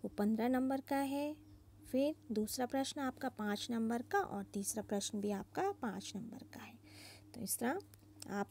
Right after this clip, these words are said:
अच्छे से इन तीनों प्रश्नों के उत्तर अपनी कॉपी में देने का प्रयास कीजिए। तो बच्चों कर लीजिए आप अपना हिंदी व्याकरण का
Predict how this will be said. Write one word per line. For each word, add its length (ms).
अच्छे 280
से 200
इन 240
तीनों 280
प्रश्नों 380
के 140
उत्तर 460
अपनी 220
कॉपी 420
में 120
देने 240
का 100
प्रयास 440
कीजिए। 600
तो 60
बच्चों 420
कर 80
लीजिए 360
आप 140
अपना 460
हिंदी 260
व्याकरण 460
का 320